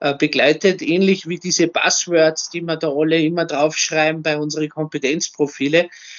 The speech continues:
Äh, so, so mein, meine aktuell gro-, große Stoßrichtung sind einfach die kleinen und mittleren Unternehmen. Äh, ich bin jetzt, äh, nicht im Bereich der Grundlagenforschung tätig,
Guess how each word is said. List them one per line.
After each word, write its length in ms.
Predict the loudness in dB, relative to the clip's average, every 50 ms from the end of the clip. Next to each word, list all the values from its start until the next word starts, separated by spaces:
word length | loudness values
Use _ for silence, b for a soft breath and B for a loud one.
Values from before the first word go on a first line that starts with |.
| B B B
Äh, 240 | -2 0 0 0 0
so, 380 | 0 0 2 4 4 4 2
so 260 | 0 0 0 0 0 0 B B B B B
mein, 300 | 0 0 0 0 0 -4 -6
meine 240 | -4 -2 -2 0 0
aktuell 400 | 0 0 0 2 2 2 2 2
gro-, 140 | -2 -6 -10 _ _ _ _ _ -10
große 440 | -2 2 2 2 2 2 2 2 2
Stoßrichtung 800 | 2 0 -2 -2 -2 0 0 0 0 0 0 -2 -2 -2 -2 -2
sind 320 | -2 0 0 0 0 0
einfach 320 | 0 -2 -2 -2 -4 -6 -6
die 160 | -6 -8 -4
kleinen 380 | 0 2 2 2 2 0 -2
und 100 | -2 -4
mittleren 500 | -4 -6 -6 -6 -4 -2 -2 -2 -2 0
Unternehmen. 600 | -2 -2 0 0 0 0 0 0 0 0 -2 -2 -4 B B B B B B B B
Äh, 180 | 0 0 2 0
ich 100 | 0 -4 _ _ _ -4
bin 140 | -2 0 0
jetzt, 420 | -2 -2 -2 -4 -4 -6 -6 -6
äh, 220 | -4 -2 0 0
nicht 180 | 0 0 0 0
im 140 | 0 0 2
Bereich 340 | 2 2 4 2 2 0 -2
der 140 | -6 -6
Grundlagenforschung 1000 | -2 0 0 0 2 2 0 0 -2 -4 -6 -2 -2 0 0 -2 -2 -4 -4 -4
tätig, 460 | -2 -4 -4 -4 -4 -6 -6 -8 -8